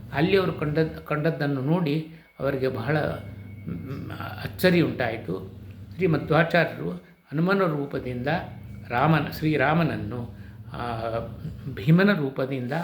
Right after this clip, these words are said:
ಶ್ರೀಕೃಷ್ಣನನ್ನು ಹಾಗೂ, ಆ, ಮಧ್ವಾಚಾರ್ಯ ರೂಪದಿಂದ ಶ್ರೀ ವೇದವ್ಯಾಸರನ್ನು ಪೂಜಿಸುವುದು ಕಂಡುಬಂತು.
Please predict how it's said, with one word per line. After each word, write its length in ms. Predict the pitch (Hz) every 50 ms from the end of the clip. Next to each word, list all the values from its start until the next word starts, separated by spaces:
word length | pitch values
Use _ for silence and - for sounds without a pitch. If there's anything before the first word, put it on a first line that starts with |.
| 170 - - - - _
ಶ್ರೀಕೃಷ್ಣನನ್ನು 840 | - 139 143 - 190 - - - 165 151 117 117 113 107 107 107 120 139 - - - - - - -
ಹಾಗೂ, 520 | - 123 127 135 135 131 127 127 - - - - - - - - - - - - - - - - -
ಆ, 40 | - - - - - - - - - - - - - - - - -
ಮಧ್ವಾಚಾರ್ಯ 640 | - - - - - - 185 185 185 190 175 165 143
ರೂಪದಿಂದ 500 | 143 135 - - 139 123 127 120 113 117 123 135 - - - - _ _ _
ಶ್ರೀ 140 | 131 127
ವೇದವ್ಯಾಸರನ್ನು 920 | 117 135 151 156 185 180 165 165 143 135 - - 127 120 120 123 131 127 - - - - - - -
ಪೂಜಿಸುವುದು 920 | 175 190 190 - - 156 - - - 123 127 143 156 170 - - - - -
ಕಂಡುಬಂತು. 720 | 156 139 135 139 131 120 113 113 - - 180 202 -